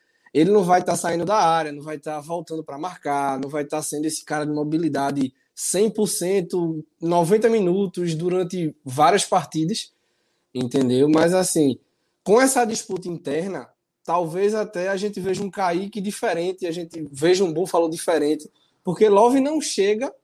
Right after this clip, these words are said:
pelo menos creio eu, entendeu? Pra ser terceira opção. Ele chega com status, entendeu? De titular, o que vai ser esse cara aqui, teoricamente, né, vai fazer mais jogos como titular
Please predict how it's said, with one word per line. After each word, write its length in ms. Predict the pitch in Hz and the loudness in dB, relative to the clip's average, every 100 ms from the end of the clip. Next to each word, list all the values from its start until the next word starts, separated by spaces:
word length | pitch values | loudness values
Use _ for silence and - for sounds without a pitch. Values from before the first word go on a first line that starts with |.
| _ _ _ | _ _ _
pelo 180 | 143 | -4
menos 200 | 151 156 | -2 -4
creio 420 | 156 - 165 170 143 | -6 -4 -2 0 0
eu, 240 | 143 226 _ _ _ _ - | -2 -4 _ _ _ _ -16
entendeu? 340 | 123 143 147 | -8 -4 -4
Pra 220 | 170 180 | 0 0
ser 400 | 180 180 196 214 | 0 0 2 2
terceira 340 | 220 196 - 196 | 2 -2 0 -4
opção. 380 | 185 - 139 113 _ _ _ _ | -4 -6 -10 -10 _ _ _ _
Ele 180 | - 147 | -6 -4
chega 320 | 156 - 165 | -4 -4 -6
com 160 | 190 202 | -4 -6
status, 680 | 202 - 139 - - 294 - _ _ _ | -6 -4 -2 -2 -4 -12 -16 _ _ _
entendeu? 460 | - 123 143 135 165 | -16 -8 -4 0 0
De 180 | 156 208 | -2 -4
titular, 600 | 208 190 320 214 196 196 | -4 -4 0 4 4 4
o 120 | 185 | 2
que 140 | 175 - | 0 -4
vai 160 | 175 | -2
ser 180 | 170 175 | 0 -2
esse 220 | 180 233 | -2 -4
cara 320 | - 160 175 | -4 -2 -2
aqui, 540 | 190 175 170 175 208 247 _ _ _ _ _ _ _ _ | -4 -6 -10 -8 -8 -10 _ _ _ _ _ _ _ _
teoricamente, 840 | - 151 175 175 190 160 143 165 196 | -4 0 0 0 -2 0 0 -2 -4
né, 160 | 175 | -6
vai 220 | 175 165 170 | -4 -4 -2
fazer 320 | 185 160 170 | -2 -2 -2
mais 220 | 180 160 | -2 -2
jogos 220 | 156 160 | -2 -4
como 220 | - 170 | -6 -8
titular 460 | 160 160 160 131 147 | -6 -4 -2 -2 -6